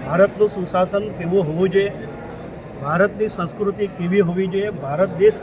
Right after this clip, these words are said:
કેવો હોવો જોઈએ, એના વિચારો સાથે અમે આ પચીસ જૂન ઓગણીસો પંચોતેરને યાદ કરીને કટોકટી દિવસ તરીકે ઉજવીએ છીએ અને કાર્યકર્તાઓને બનતું માર્ગદર્શન આપીએ છીએ.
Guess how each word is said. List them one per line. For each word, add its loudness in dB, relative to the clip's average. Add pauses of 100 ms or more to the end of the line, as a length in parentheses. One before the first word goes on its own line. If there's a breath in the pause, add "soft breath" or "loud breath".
કેવો 4
હોવો 2
જોઈએ, -4 (1080)
એના 6
વિચારો 4
સાથે -2
અમે -2 (360)
આ -6
પચીસ -8
જૂન -2 (1080)
ઓગણીસો 0
પંચોતેરને 0
યાદ 6
કરીને 0
કટોકટી 0
દિવસ 0
તરીકે -4
ઉજવીએ -2
છીએ -4 (680)
અને -8
કાર્યકર્તાઓને 4 (1300)
બનતું 0
માર્ગદર્શન 2
આપીએ 2
છીએ. -4